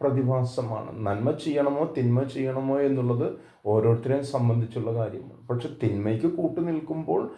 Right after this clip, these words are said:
പൈശാചികമായ തിന്മയുടെ ആഭരണം അണിഞ്ഞുകൊണ്ട് തന്നെ ജീവിക്കുകയാണ് ചെയ്യുന്നത്. അപ്പോൾ അതുകൊണ്ട് യേശു വെറുക്കപ്പെട്ടു. കാരണം അവിടുന്ന് സത്യത്തിന് വേണ്ടി നിലകൊള്ളുന്നതുകൊണ്ട് അവിടുന്ന് വെറുക്കപ്പെട്ടു.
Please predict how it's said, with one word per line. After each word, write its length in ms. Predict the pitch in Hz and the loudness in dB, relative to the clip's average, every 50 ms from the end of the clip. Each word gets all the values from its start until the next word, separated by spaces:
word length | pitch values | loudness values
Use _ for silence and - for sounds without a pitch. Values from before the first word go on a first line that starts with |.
| - - - _ _ _ | -16 -20 -20 _ _ _
പൈശാചികമായ 1040 | 107 104 107 - - 127 120 123 123 120 139 139 143 156 147 143 139 139 143 143 143 | 0 0 0 0 2 4 4 4 4 4 4 4 4 4 2 2 2 2 2 0 0
തിന്മയുടെ 720 | - 131 113 107 107 104 104 104 104 101 120 143 165 - - - - - - _ - | 0 0 0 0 0 0 0 0 0 2 2 0 0 -2 -8 -14 -20 -20 -16 _ -4
ആഭരണം 680 | 95 98 98 104 104 107 120 117 120 123 127 127 131 | 0 2 2 2 2 2 2 4 4 2 2 2 2
അണിഞ്ഞുകൊണ്ട് 720 | 127 120 117 117 117 120 117 113 113 113 110 120 113 113 | 4 4 4 4 4 4 2 2 2 0 0 2 2 2
തന്നെ 280 | 110 110 110 117 127 131 135 | 0 0 -2 -2 -4 -4 -4
ജീവിക്കുകയാണ് 1000 | 131 120 - 104 104 104 98 104 107 - - 110 101 98 92 90 90 92 107 113 | -6 -8 -6 -6 -6 -6 -6 -6 -8 -6 -4 -2 0 2 2 0 0 -2 -4 -6
ചെയ്യുന്നത്. 500 | - - 101 92 85 80 87 - - - - _ _ _ _ _ _ _ _ _ _ _ | -4 -4 -4 -4 -4 -6 -8 -12 -14 -18 -20 _ _ _ _ _ _ _ _ _ _ _
അപ്പോൾ 180 | _ 113 104 | _ -4 -4
അതുകൊണ്ട് 380 | 92 85 92 92 98 120 - 180 | -2 -2 0 2 2 4 4 4
യേശു 720 | 208 208 170 143 139 - - - - 185 190 214 220 214 - - _ _ _ _ - | 4 4 4 4 2 0 -2 -4 -4 -4 -4 -4 -4 -8 -10 -16 _ _ _ _ 2
വെറുക്കപ്പെട്ടു. 800 | 123 131 117 - - - 190 190 - 190 - - - 117 - - - - _ _ _ - | 4 4 4 4 2 0 -2 -2 -2 -4 -6 -4 -6 -6 -6 -8 -14 -20 _ _ _ -8
കാരണം 480 | 113 110 107 101 110 135 180 - 202 - - | -6 -4 -2 0 0 0 0 -2 -4 -4 -4
അവിടുന്ന് 320 | 98 90 98 104 139 151 | -4 -2 -2 -2 -2 -4
സത്യത്തിന് 800 | 147 - - 123 117 - - - _ - 190 185 - - 226 233 | -4 -4 -4 -4 -4 -4 -6 -6 _ 0 0 0 0 -2 -2 0
വേണ്ടി 300 | 233 208 185 170 170 175 | 2 4 4 4 2 2
നിലകൊള്ളുന്നതുകൊണ്ട് 920 | 175 156 131 120 120 120 120 123 127 131 135 135 135 131 117 110 107 104 - | 0 2 2 4 4 4 4 2 2 2 0 0 2 2 2 2 0 -2 -6
അവിടുന്ന് 560 | - - - - 113 104 104 98 104 123 151 | -6 -6 -4 -2 -2 0 -2 -2 -2 -2 0
വെറുക്കപ്പെട്ടു. 720 | 151 127 117 113 - - - - 85 78 - - - - | 2 2 2 2 -2 -6 -8 -8 -8 -10 -8 -10 -12 -14